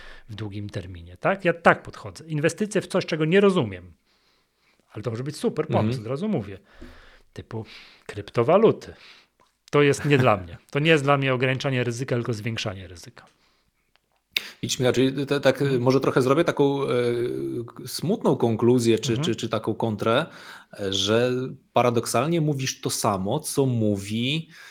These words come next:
Speaker 2: mm, zwykły Kowalski, oszczędzający, nie wiem, kuzyn, szwagier, kiedy my, inwestorzy giełdowi, mu mówimy: „Stary, co ci tam to leży na depozycie, kup sobie E T F-a”.
Speaker 1: Mhm.
Speaker 2: Tak?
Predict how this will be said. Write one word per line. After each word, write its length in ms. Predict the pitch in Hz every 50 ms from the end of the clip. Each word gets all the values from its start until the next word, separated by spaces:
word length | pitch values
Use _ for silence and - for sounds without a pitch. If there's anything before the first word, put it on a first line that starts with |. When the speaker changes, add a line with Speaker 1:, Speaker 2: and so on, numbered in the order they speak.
| - _ _ _ -
Speaker 2:
mm, 560 | 120 117 117 117 117 117 117 117 113 113 117 120 -
zwykły 520 | 123 104 101 107 123 165 165 - 160 143
Kowalski, 1080 | 131 - - 127 113 104 117 113 110 104 98 - - - - - 113 107 110 120 123 117
oszczędzający, 920 | 117 113 - - 123 110 107 110 107 107 113 113 117 113 110 - - 110
nie 160 | 104 107 107 107
wiem, 200 | 107 104 101 101
kuzyn, 380 | - - 151 139 127 127 123
szwagier, 600 | 120 - - - 117 104 95 98 107 127 151 160 - - - - -
kiedy 260 | - - 127 123 123 120
my, 340 | 123 127 131 143 160 165
inwestorzy 640 | 156 151 135 127 123 127 120 - - 131 120 127 123
giełdowi, 500 | 120 120 120 117 113 113 110 120 143 135
mu 100 | 131 131
mówimy: 460 | 123 120 113 107 120 131 135 135 123
„Stary, 320 | - - - 139 139 135
co 120 | 131 - 127
ci 140 | 131 - 131
tam 180 | 131 123 120
to 120 | - 131 120
leży 220 | 123 123 123 131
na 100 | 123 117
depozycie, 560 | 113 117 110 - 117 104 113 139 - - -
kup 220 | - - 131 - -
sobie 340 | - 135 123 123 127 -
E 80 | - 120
T 220 | - - 123 -
F-a”. 260 | - 123 113 - - 110
Speaker 1:
Mhm. 360 | 120 107 98 90 98 107 113 110 - - - _ -
Speaker 2:
Tak? 280 | 113 110 139 160 -